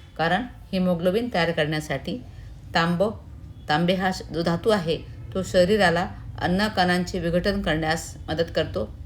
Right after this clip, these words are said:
तांबे शरीराला लोह शोषण्यास देखील मदत करतो.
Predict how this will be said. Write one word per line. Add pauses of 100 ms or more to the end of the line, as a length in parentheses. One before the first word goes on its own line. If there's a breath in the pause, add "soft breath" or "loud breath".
(460 loud breath)
तांबे
शरीराला
लोह
शोषण्यास
देखील
मदत
करतो.